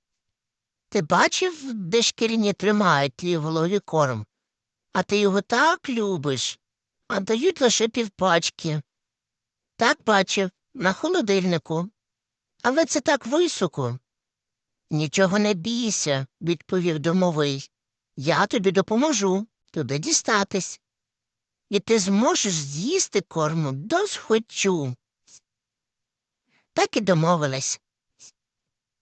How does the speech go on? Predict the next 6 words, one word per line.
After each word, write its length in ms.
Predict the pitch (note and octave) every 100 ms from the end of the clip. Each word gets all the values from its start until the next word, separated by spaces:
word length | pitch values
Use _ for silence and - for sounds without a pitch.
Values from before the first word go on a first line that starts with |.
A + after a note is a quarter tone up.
| _ -
Діждавшись, 840 | G3+ A3+ G#3 G#3 F3 - E3+ -
коли 340 | - G#3 A3+
мої 160 | G3 F3+
шкіряні 500 | - F#3 F3 F#3+ E3+
батьки 420 | D#3+ E3+ - D#3+
заснуть, 720 | C3+ D3 - B3+ F4+ G#4 -